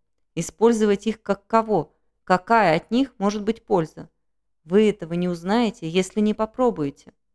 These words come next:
Она раздраженно встает на дыбы, заставляя его испуганно пятиться.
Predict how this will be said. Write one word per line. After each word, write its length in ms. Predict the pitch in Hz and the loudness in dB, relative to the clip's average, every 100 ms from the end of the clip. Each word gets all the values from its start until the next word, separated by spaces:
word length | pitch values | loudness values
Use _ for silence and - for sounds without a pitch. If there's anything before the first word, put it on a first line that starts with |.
| _ _ _ _ - | _ _ _ _ -4
Она 240 | 226 302 | 0 0
раздраженно 560 | 349 277 247 247 294 262 | 0 0 2 2 2 0
встает 380 | - 240 233 233 | -2 0 0 0
на 80 | 202 | -4
дыбы, 460 | 185 165 180 226 _ _ _ | -4 -2 -2 -2 _ _ _
заставляя 540 | - 196 - 190 220 247 | -4 -2 0 2 2 2
его 260 | 240 202 | 0 -2
испуганно 460 | 220 - 202 208 214 | -4 -6 -4 -2 -2
пятиться. 640 | 214 165 - - - 165 | -4 -6 -8 -20 -20 -20